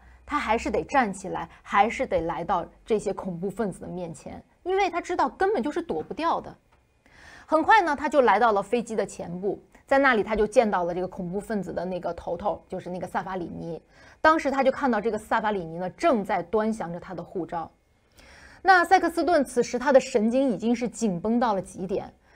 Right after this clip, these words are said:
可能真的就是已经这个情绪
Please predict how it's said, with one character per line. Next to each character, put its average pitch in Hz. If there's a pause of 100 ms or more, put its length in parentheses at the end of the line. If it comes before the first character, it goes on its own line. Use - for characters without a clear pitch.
(200)
可 330
能 349 (180)
真 427
的 392
就 285
是 285
已 233
经 349 (140)
这 359
个 311
情 240
绪 294